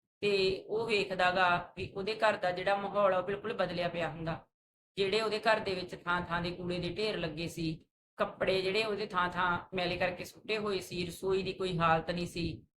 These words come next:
ਤੇ ਉਹ ਘਰ ਇੱਕਦਮ ਚਮਕ ਰਿਹਾ ਸੀ। ਅਹ, ਰਸੋਈ ਜਿਹੜੀ ਬਿਲਕੁਲ ਸਾਰੀ ਸਾਫ਼ ਸੁਥਰੀ ਸੀ, ਸਾਰੀਆਂ ਚੀਜ਼ਾਂ ਥਾਂ ਟਿਕਾਣੇ ਸੀ, ਕੱਪੜੇ ਸੀ ਜਿਹੜੇ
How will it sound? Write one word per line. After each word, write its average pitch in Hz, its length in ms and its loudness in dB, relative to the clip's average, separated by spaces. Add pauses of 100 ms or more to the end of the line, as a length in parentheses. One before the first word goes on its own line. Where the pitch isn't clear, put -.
(100)
ਤੇ 202 60 -4
ਉਹ 220 120 -2
ਘਰ 214 300 6
ਇੱਕਦਮ 214 420 -4
ਚਮਕ 170 340 -4
ਰਿਹਾ 175 220 2
ਸੀ। 180 360 -6 (560)
ਅਹ, 196 500 2
ਰਸੋਈ 208 360 0
ਜਿਹੜੀ 202 240 0
ਬਿਲਕੁਲ 214 480 0
ਸਾਰੀ 208 400 4
ਸਾਫ਼ 175 340 4
ਸੁਥਰੀ 180 340 -6
ਸੀ, 190 260 -4
ਸਾਰੀਆਂ 196 380 0
ਚੀਜ਼ਾਂ 190 320 -4
ਥਾਂ 165 220 -2
ਟਿਕਾਣੇ 170 360 -2
ਸੀ, 190 220 -4
ਕੱਪੜੇ 202 380 -2
ਸੀ 196 180 -6
ਜਿਹੜੇ 202 360 0